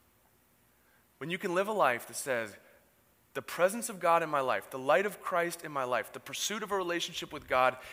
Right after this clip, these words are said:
in my life, a God who would never leave you or forsake you, a God who says, 'I knitted you together in your mother's womb and I will never abandon you.'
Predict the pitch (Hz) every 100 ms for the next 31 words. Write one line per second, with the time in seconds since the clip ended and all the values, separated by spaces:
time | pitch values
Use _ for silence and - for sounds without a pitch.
0 | - - 196 185 160 139 120 147 143 175
1 | 202 175 170 156 139 131 143 185 170 190
2 | 180 143 143 - 165 156 - 95 - _
3 | _ - - 170 180 180 180 190 170 151
4 | 147 160 196 220 175 190 180 165 165 165
5 | 151 135 135 147 156 135 147 151 151 135
6 | 131 117 120 139 170 185 151 143 139 139
7 | 131 135